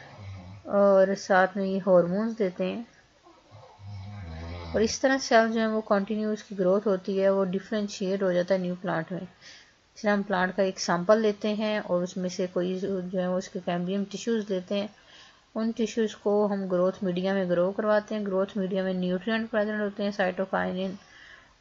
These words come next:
और indole esteraser, और इस तरह जो है उसकी development होती है। पहले Tiny प्लांटलेट्स, छोटे-छोटे plants बनते हैं,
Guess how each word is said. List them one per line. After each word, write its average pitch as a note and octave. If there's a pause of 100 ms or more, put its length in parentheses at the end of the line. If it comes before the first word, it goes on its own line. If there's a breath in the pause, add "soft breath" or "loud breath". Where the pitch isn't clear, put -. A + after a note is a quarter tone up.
और F3+
indole G3+
esteraser, A#3+
और G3+
इस A3
तरह A#3
जो G#3+
है G3
उसकी G3
development F#3+
होती G3
है। F#3+
पहले G3 (520 loud breath)
Tiny A3+
प्लांटलेट्स, G#3+
छोटे-छोटे B3
plants G3+
बनते F#3+
हैं, G3